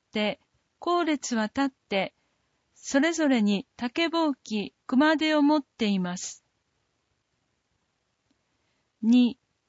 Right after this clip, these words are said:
それぞれの持ち場で、手際よく作業を進める公園清掃班。説明。二人の清掃員が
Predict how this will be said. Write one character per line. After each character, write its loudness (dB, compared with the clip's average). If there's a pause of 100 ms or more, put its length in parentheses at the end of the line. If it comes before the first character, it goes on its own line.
(440)
そ -2
れ 0
ぞ 0
れ 6
の 4
持 0
ち -4
場 -2
で、 -4 (500)
手 0
際 2
よ -2
く -8
作 0
業 2
を 0
進 0
め 4
る -8 (420)
公 2
園 4
清 -2
掃 -2
班。 -8 (1600)
説 -6
明。 0 (1400)
二 -2
人 0
の 2
清 -2
掃 -4
員 0
が -6